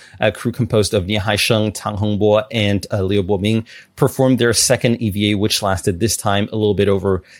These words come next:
six hours. And as opposed to the first E V A, where it was, uh, Tang Hongbo and Liu Boming, which put on the spacesuits and went into the vacuum of space, this time it was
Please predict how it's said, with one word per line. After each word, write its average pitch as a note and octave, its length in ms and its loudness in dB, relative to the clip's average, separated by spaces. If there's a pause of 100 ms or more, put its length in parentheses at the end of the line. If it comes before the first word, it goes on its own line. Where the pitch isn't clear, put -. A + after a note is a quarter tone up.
six - 540 -2
hours. G2 420 -2
And A2 80 -4
as B2 140 0
opposed G#3+ 320 2
to G#3 60 -2
the D#3+ 100 0
first - 640 -2
E D3 140 0
V B2+ 360 0
A, B2+ 60 2
where A#2+ 200 2
it A#2+ 200 -2
was, A2 340 2 (240)
uh, G2+ 140 0
Tang B2+ 260 0
Hongbo A#2 420 4
and A2+ 140 0
Liu A2 140 2
Boming, G#2+ 320 0
which - 280 -2 (300)
put D3+ 140 2
on C3+ 140 4
the B2 80 4
spacesuits A2 560 -2
and G2+ 120 0
went G2+ 120 2
into - 140 -4
the F#2+ 100 -4
vacuum F#2 360 0
of F2 80 -4
space, C3+ 420 0
this C3 200 0
time A2+ 220 -2
it G2+ 80 -8
was G#2+ 260 0